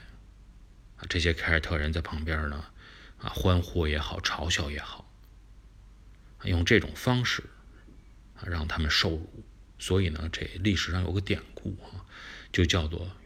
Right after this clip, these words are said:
“辕门受辱”哈。嗯，罗马人没办法呀，这已经输了，该怎么走怎么走呗，低着头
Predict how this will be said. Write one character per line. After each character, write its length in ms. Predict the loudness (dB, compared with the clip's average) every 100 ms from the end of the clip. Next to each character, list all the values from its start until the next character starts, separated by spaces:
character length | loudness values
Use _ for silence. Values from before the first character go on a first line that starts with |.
| 2
“辕 160 | 4
门 320 | 6 4 2 0
受 220 | 2 0
辱” 320 | -4 -8 -10
哈。 280 | -8 -10 -10 -20 -20 -20 -20 -20 -20 -20 -20 -20 -20 -20 -20 -20 -20 -20 -20 -20 -6
嗯， 800 | 4 6 8 8 6 6 4 2 -4 -18 -20 -20 -20 -20 -20 -20 -20 -18 -18 -20 -20 -18 -18 -18 -20 -20 -14 4
罗 120 | 8
马 120 | 10
人 80 | 10
没 100 | 8
办 160 | 6 4
法 160 | 4
呀， 180 | 2 0 -6 -8 -4 2
这 140 | 4
已 120 | 4
经 140 | 4 4
输 240 | 6 6
了， 200 | 4 0 -10 -20 -6 2
该 140 | 4
怎 80 | 6
么 80 | 4
走 120 | 4
怎 120 | 4
么 60 | 4
走 160 | 2 2
呗， 280 | 0 0 -4 -18 -20 -20 -8 2
低 160 | 4
着 80 | 4
头 440 | 4 4 4 2